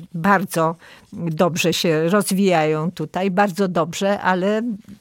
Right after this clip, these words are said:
ze skutkami bardzo złymi dla sytuacji demograficznej. O tym trzeba wiedzieć. No i to, że my nie jesteśmy jakoś gotowi do wyprowadzenia z Warszawy bardzo wielu różnych instytucji,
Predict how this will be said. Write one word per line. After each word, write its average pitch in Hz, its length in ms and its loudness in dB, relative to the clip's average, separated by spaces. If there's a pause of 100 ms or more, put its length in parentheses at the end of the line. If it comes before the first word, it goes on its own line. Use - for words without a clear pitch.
(240)
ze 196 300 2
skutkami 185 640 0
bardzo 185 440 0
złymi 202 540 2
dla 220 280 0
sytuacji 214 600 -2
demograficznej. 202 960 -4
O 190 120 -4
tym 185 180 0
trzeba 165 340 -4
wiedzieć. 143 460 -8 (320)
No 247 120 0 (100)
i 480 40 -14
to, 196 320 2 (300)
że 226 180 4
my 247 120 4
nie 285 140 4
jesteśmy 294 600 0
jakoś 208 460 0 (540)
gotowi 269 640 4
do 220 160 6
wyprowadzenia 247 880 2
z 220 100 -4
Warszawy 262 600 2
bardzo 294 520 4
wielu 254 420 4
różnych 247 460 0
instytucji, 185 800 -2